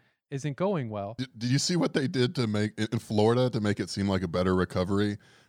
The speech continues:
Speaker 2: Ron DeSantis, he's got Florida brain. I love it. Uh, I don't love that he's probably killing my parents, but this part was a little, he's gilded the lily a bit with this one. Uh,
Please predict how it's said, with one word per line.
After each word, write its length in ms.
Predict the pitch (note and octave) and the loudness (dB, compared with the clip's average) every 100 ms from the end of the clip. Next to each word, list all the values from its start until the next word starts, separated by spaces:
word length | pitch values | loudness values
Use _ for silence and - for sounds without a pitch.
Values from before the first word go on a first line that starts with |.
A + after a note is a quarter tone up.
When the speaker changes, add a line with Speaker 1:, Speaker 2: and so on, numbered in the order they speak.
| - | -6
Speaker 2:
Ron 360 | F2+ G#2 A2+ | 0 2 2
DeSantis, 760 | A2 - G2+ G2 F#2 E2+ - - | 0 -2 0 0 0 -4 -4 -2
he's 440 | A2 E3+ C#3 F#2+ | 0 2 2 0
got 280 | - F2 F2 | 0 0 0
Florida 380 | - F#2+ F#2 F2 | -2 0 2 2
brain. 320 | E2 E2+ E2 | 0 0 2
I 60 | E2 | 2
love 240 | E2+ E2+ | 2 0
it. 160 | E2 - - _ _ _ _ | -2 -8 -20 _ _ _ _
Uh, 320 | F2+ F2 E2 E2 | -2 0 0 0
I 80 | G2+ | 2
don't 200 | A#2+ A#2 | 2 2
love 160 | G2+ | 2
that 80 | F#2+ | 0
he's 100 | F#2 | -2
probably 300 | - F#2+ F2+ | -2 0 -2
killing 280 | - F#2+ F#2 | -2 -4 -2
my 140 | F2 | -4
parents, 460 | E2+ F#2+ F2+ F2 - | -4 -4 -4 -6 -8
but 320 | F#2 F2 - | -4 -6 -2
this 160 | E3 - | -2 0
part 280 | C#3 G#2 | 0 0
was 180 | F#2+ F#2 | 0 -4
a 40 | F#2 | -2
little, 340 | F2+ F2 E2+ - _ _ | -2 -2 -4 -10 _ _
he's 160 | F3+ B2 | -6 -2
gilded 360 | G2 A#2+ A2+ | 2 2 2
the 80 | G#2+ | 2
lily 320 | G#2+ G#2 G#2 | 2 2 2
a 40 | G2+ | 2
bit 240 | G2 G2 | 0 -6
with 180 | F#2 F2+ | -6 -4
this 200 | G#2+ - | -2 -2
one. 300 | F#2 F2 E2 - _ _ - | -2 -4 -4 -10 _ _ -6
Uh, 220 | F#2 | -2